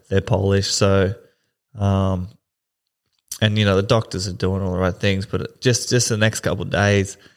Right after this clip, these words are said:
in the hospital, you know, just, um,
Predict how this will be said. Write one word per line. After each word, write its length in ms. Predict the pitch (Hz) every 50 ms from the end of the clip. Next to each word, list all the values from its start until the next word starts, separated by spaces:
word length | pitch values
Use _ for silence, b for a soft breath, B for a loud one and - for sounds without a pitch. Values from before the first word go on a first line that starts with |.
| b b b b b b b b
in 220 | - 107 117 123 127
the 140 | 123 110
hospital, 440 | 98 90 92 90 - - 104 95 92
you 120 | 90 90 87
know, 260 | 87 90 95 107 104
just, 400 | 101 - 98 98 - - - 92
um, 580 | 90 87 90 90 87 87 87 85 - - 107